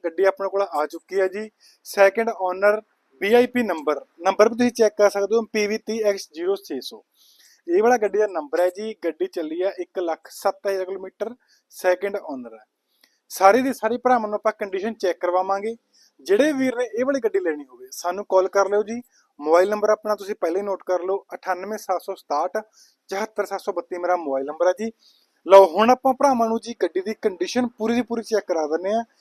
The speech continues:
ਸਭ ਤੋਂ ਪਹਿਲਾਂ ਤੁਸੀਂ ਇਹਦਾ ਫਰੰਟ ਦੇਖ ਸਕਦੇ ਹੋ। ਮੇਨ ਗੱਲ, ਇੱਕ ਆਪਾਂ ਪਹਿਲ ਤੇ ਹੀ ਨੋਟ ਕਰਵਾ ਦਿੰਦੇ ਹਾਂ ਜੀ, ਇਹ ਵਾਲੀ ਗੱਡੀ A to Z origignal ਹੈ। ਚਾਰੇ ਸਾਈਡਾਂ ਤੁਸੀਂ ਦੇਖ ਸਕਦੇ ਹੋ, ਲਾਈਵਲ ਗੱਡੀ ਦੇ ਵਿੱਚ ਪਾਏ ਹੋਏ ਆ।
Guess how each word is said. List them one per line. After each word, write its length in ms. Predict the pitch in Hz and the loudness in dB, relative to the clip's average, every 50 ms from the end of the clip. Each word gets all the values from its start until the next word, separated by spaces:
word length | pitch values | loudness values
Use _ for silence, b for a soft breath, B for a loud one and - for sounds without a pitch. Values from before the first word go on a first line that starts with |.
| b b b b | b b b b
ਸਭ 220 | - - 196 208 202 | 0 4 4 4 4
ਤੋਂ 140 | - 277 | 2 -2
ਪਹਿਲਾਂ 320 | 233 247 240 254 277 277 254 | 0 0 0 2 2 0 -2
ਤੁਸੀਂ 260 | - 226 - 226 226 | -4 -8 -8 -6 -2
ਇਹਦਾ 160 | 226 254 254 | 0 0 0
ਫਰੰਟ 380 | - - - 196 190 180 - 180 | 0 0 0 0 0 0 -2 -6
ਦੇਖ 180 | 170 175 160 | -8 -8 -8
ਸਕਦੇ 380 | - - 147 127 131 123 127 123 | -8 -10 -12 -12 -12 -12 -12 -14
ਹੋ। 80 | 117 113 _ _ b b b b b b b b b _ _ - | -16 -16 _ _ b b b b b b b b b _ _ -4
ਮੇਨ 240 | 170 196 220 233 240 | 0 2 2 2 4
ਗੱਲ, 240 | 226 226 202 185 170 - _ _ _ - | 6 6 4 4 0 -6 _ _ _ -10
ਇੱਕ 200 | 196 - - 233 | -8 -2 2 2
ਆਪਾਂ 420 | 226 226 - 247 247 240 240 240 220 214 - _ - | 4 4 4 4 4 4 4 2 -2 -8 -10 _ 4
ਪਹਿਲ 200 | 285 294 311 - | 6 6 6 6
ਤੇ 140 | 320 - 262 | 4 0 -4
ਹੀ 180 | 247 247 247 | -4 -4 -4
ਨੋਟ 240 | 208 185 185 190 190 - | -4 -4 -4 -4 -2 -2
ਕਰਵਾ 240 | 190 180 170 156 151 | -2 0 2 2 2
ਦਿੰਦੇ 200 | 151 165 170 180 | 0 -4 -6 -6
ਹਾਂ 60 | 185 | -8
ਜੀ, 200 | 185 196 214 220 - _ _ _ _ _ _ - | -6 -8 -10 -12 -14 _ _ _ _ _ _ -4
ਇਹ 180 | 196 233 262 285 | 0 2 4 6
ਵਾਲੀ 180 | 285 269 262 233 | 6 4 4 4
ਗੱਡੀ 420 | 226 208 - - 208 220 226 220 _ _ - 190 | 2 0 0 -2 -6 -8 -8 -10 _ _ -2 0
A 80 | 202 | 0
to 220 | 208 - - 226 233 226 - _ - - | 0 0 -2 -4 -4 -6 -6 _ -2 4
Z 300 | 175 185 185 - - 247 208 - - | 4 4 4 4 2 0 0 0 -4
origignal 480 | 190 180 175 185 220 214 202 202 160 | -4 -2 0 0 2 2 2 2 0
ਹੈ। 80 | 127 110 _ _ b b b b b b _ - | -2 -8 _ _ b b b b b b _ 2
ਚਾਰੇ 240 | 196 190 220 262 247 | 4 6 6 6 4
ਸਾਈਡਾਂ 300 | 254 262 220 240 240 220 | 2 0 2 0 -2 -2
ਤੁਸੀਂ 180 | 220 214 220 - | -2 -4 -4 -2
ਦੇਖ 160 | 170 160 160 - | -2 -2 -2 0
ਸਕਦੇ 380 | - 196 180 185 180 196 220 | 0 2 2 2 0 -2 -2
ਹੋ, 160 | 233 240 233 - _ _ _ _ _ _ _ - | -2 -2 -4 -6 _ _ _ _ _ _ _ -2
ਲਾਈਵਲ 400 | 156 170 175 190 196 196 220 233 | 4 6 8 8 8 6 4 2
ਗੱਡੀ 180 | 226 233 226 226 | 0 0 2 2
ਦੇ 40 | 240 | 0
ਵਿੱਚ 140 | 226 240 | -2 -2
ਪਾਏ 280 | - - 196 180 175 185 | -2 2 2 4 4 2
ਹੋਏ 300 | 185 185 208 220 233 233 | 2 2 2 4 6 6
ਆ। 180 | 233 240 240 | 6 4 2